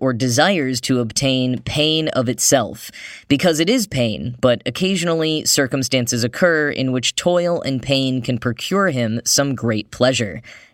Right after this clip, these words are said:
end quote. Or for the No Fear Cicero interpretation, quoting Shepard, Cicero, who had apparently never encountered a masochist,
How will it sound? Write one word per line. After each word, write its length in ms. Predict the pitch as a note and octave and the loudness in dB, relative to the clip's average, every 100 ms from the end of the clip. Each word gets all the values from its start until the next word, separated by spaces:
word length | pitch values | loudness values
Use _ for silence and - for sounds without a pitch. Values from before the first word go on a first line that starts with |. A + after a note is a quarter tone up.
| - | -2
end 340 | A#2+ A2+ A2 | 0 0 -2
quote. 600 | - B2 A2 - - - - _ _ _ _ - | 0 0 0 -4 -4 -4 -6 _ _ _ _ 2
Or 400 | F3 E3 D3+ - | 4 4 2 -2
for 200 | - C#3+ | 0 2
the 300 | C3+ C3 A#2+ C#3+ | 2 0 -2 2
No 260 | F3 F#3 | 4 4
Fear 380 | - E3+ D3+ C#3+ | 2 0 2 2
Cicero 580 | - - - C3+ A#2 C3 | 2 2 2 2 2 2
interpretation, 920 | C#3 B2+ C3+ - B2+ A#2+ A2 C#3 D3+ | 0 0 0 0 0 2 2 0 0
quoting 340 | - A#2+ A2 A2+ | 0 0 0 2
Shepard, 480 | D3 C3 D3 C3+ - - - - | 4 4 2 -2 -6 -16 -20 -4
Cicero, 720 | - C#4+ D4 F3 B2+ A2 A#2 | 2 2 4 2 2 2 0
who 200 | B2+ C#3+ | 2 2
had 220 | B2+ A2+ | 4 2
apparently 480 | - F3+ G3 C#3 B2 | 2 2 2 2 0
never 280 | B2 A#2+ A#2+ | 2 2 2
encountered 460 | A#2+ B2+ A#2 A2 G#2+ | 0 0 0 0 0
a 40 | |
masochist, 680 | C#3 D#3 C3 A#2 A2 - | 2 2 0 0 0 0